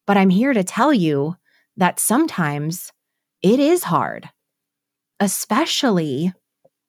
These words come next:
if bringing this thing into creation is so important and is here to transform people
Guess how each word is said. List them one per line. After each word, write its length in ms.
if 140
bringing 640
this 260
thing 320
into 240
creation 840
is 200
so 680
important 840
and 140
is 160
here 320
to 180
transform 840
people 680